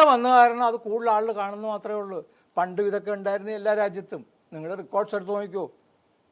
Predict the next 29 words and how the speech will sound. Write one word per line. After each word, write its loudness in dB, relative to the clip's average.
എൻ 4
ഡി 2
പി -4
എസ് 4
ആക്ട് 4
തന്നെ 2
മാറ്റി 2
വലിച്ചളയേണ്ട -2
സമയം -8
കഴിഞ്ഞു. -12
അത് 2
വിദേശികൾ 8
നമ്മുടെ 0
പുറത്ത്, -2
രാജീവ് 4
ഗാന്ധിയുടെ 2
സമയത്ത്, -10
അത് 2
ഞാനിനി 0
പൊളിറ്റിക്സിലേക്ക് 0
വരാം, 0
എനിക്ക് -6
ഇഷ്ടമുള്ള -2
സബ്ജക്റ്റ് -4
അല്ല -4
ഇപ്പോഴത്തെ -8
പൊളിറ്റിക്സ്. -8
പൊളിറ്റിക്സ് -4
ഇഷ്ടമാണ്, -4